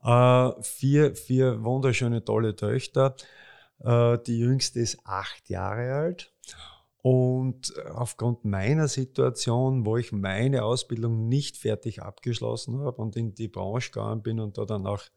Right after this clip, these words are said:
geblieben bin, versuche ich, und das ist mir bis jetzt auch gelungen, meinen jungen Töchtern, äh, das zu geben, dass ich sag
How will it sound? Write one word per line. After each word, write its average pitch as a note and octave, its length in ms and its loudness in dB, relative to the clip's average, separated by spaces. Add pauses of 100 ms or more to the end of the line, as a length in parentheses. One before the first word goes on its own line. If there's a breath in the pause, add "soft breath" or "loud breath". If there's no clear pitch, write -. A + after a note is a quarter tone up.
(120)
geblieben A2+ 540 -2
bin, B2 180 -2 (1300 soft breath)
versuche A#2+ 760 0
ich, B2+ 180 0
und A2+ 180 0
das A2 120 -2
ist A#2 160 -6
mir A#2+ 100 0
bis G#2+ 180 -4
jetzt A2+ 220 -4
auch G#2+ 100 -4
gelungen, G#2+ 480 -4
meinen A#2+ 680 0
jungen A#2+ 800 0
Töchtern, B2+ 720 0 (840 soft breath)
äh, A2+ 380 2 (100)
das G2+ 260 -6
zu A#2 140 -2
geben, A2+ 300 -2
dass G#2+ 160 -6
ich A2+ 120 -6
sag A#2 380 -2